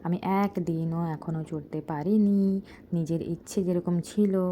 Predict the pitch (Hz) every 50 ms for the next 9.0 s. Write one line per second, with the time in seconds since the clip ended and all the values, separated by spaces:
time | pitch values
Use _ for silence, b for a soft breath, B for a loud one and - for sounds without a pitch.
0 | 180 185 B B B B B B B - 165 151 175 175 175 175 170 - - -
1 | - 190 180 196 185 180 175 175 175 170 151 170 175 170 156 170 170 170 170 170
2 | - 165 160 156 156 - - 165 165 160 165 170 165 - 160 165 165 165 156 156
3 | 170 180 - - - 165 160 - 190 180 165 - 170 - - 170 165 156 - -
4 | 170 - - 165 160 160 160 151 - 165 156 156 160 156 156 151 170 170 - -
5 | 196 175 190 190 180 - 175 175 175 220 - B B B B B B B B B
6 | B B B B B B B B B B B B B - - - 233 240 233 240
7 | 240 240 - 247 254 254 240 247 233 220 214 185 - 226 220 220 220 - - 202
8 | 202 - - - - - 233 226 214 208 208 208 208 - 220 214 220 233 240